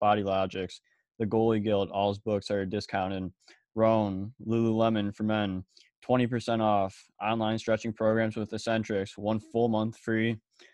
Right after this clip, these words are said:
They got super silent massage guns, twenty percent off those. And it's a great quality. It's way less expensive than a Theragun. And it's a great, it's great quality. So there's so many more discounts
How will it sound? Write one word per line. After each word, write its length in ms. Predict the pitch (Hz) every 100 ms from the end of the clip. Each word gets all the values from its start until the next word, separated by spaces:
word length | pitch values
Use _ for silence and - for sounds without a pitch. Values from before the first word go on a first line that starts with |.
| _ _ _ _
They 80 | 113
got 180 | 107 113
super 400 | - 131 113 120
silent 360 | 120 113 110
massage 420 | 110 - 107 107 110
guns, 460 | 107 98 98 - -
twenty 200 | 117 110
percent 280 | 113 113
off 220 | 107 104 -
those. 500 | 107 98 95 95 - _ _ _ -
And 280 | 104 107 104 -
it's 220 | 110 110 117
a 260 | 107 101 -
great 220 | 113 113
quality. 340 | - 107 107 104
It's 120 | -
way 180 | 107 110
less 240 | 104 104
expensive 520 | 110 110 104 101 104
than 140 | 101 98
a 80 |
Theragun. 680 | 95 104 104 104 107 104 104 - _ _ _ -
And 320 | 104 104 98
it's 200 | 95 78
a 120 | 101 101
great, 300 | 104 107 -
it's 180 | - -
great 200 | - 107
quality. 540 | - 104 110 110 107 104 - _ _
So 440 | - 113 107 107 107
there's 200 | 117 110
so 180 | - 131
many 120 | 123
more 160 | 113 110
discounts 720 | 107 - 110 110 107 - -